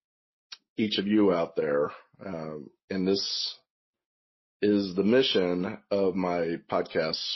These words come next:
series. Kelly is a, for those of you that have not, uh, picked up on previous sessions, Kelly is a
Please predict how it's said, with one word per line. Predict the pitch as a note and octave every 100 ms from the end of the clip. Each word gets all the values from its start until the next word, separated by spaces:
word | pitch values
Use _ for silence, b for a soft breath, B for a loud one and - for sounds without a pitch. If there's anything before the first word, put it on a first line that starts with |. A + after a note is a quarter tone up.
| - _ _
series. | - G#2+ F2+ A1 - - - - _ _ _ _ _ _ _ -
Kelly | A#2+ B2+ C3
is | A2 G#2
a, | G2 G2 F#2+ F#2 F2+ - _
for | G#2+
those | A2+ A2+ A2+
of |
you | G#2 G#2
that | G2 F#2 F2+ -
have | F2+ F2+ F2+
not, | G2 F#2 F2 _ -
uh, | F#2 F2+
picked | B2 A2+
up | A2
on | F#2
previous | F2+ G2 E2+ -
sessions, | - G2 - F2+ -
Kelly | G2 G2
is | F#2+ G2
a | F2+ F2